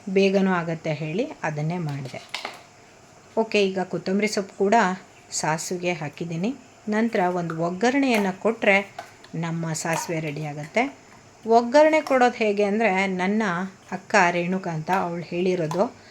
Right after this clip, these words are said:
ಆ, "ಈ ಮೇಕಪ್ ಎಲ್ಲ ಆದ್ಮೇಲೆ ಹಣೆಗೊಂದು ಕುಂಕುಮ ಇಟ್ಕೊಳ್ದಿದ್ರೆ ಚೆನ್ನಾಗ್ ಕಾಣತ್ತಾ?" ಅಂತ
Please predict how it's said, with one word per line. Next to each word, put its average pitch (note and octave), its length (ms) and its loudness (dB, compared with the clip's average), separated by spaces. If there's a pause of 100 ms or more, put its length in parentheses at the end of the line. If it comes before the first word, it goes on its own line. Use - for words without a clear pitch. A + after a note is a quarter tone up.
(280)
ಆ, G#3 120 -4 (1080)
"ಈ B3 100 2
ಮೇಕಪ್ A#3+ 460 4
ಎಲ್ಲ C#4 280 4
ಆದ್ಮೇಲೆ A3+ 560 4 (380)
ಹಣೆಗೊಂದು B3 480 4
ಕುಂಕುಮ B3+ 460 2
ಇಟ್ಕೊಳ್ದಿದ್ರೆ B3 560 2
ಚೆನ್ನಾಗ್ G3+ 360 0
ಕಾಣತ್ತಾ?" E3+ 560 0 (400)
ಅಂತ A3+ 280 2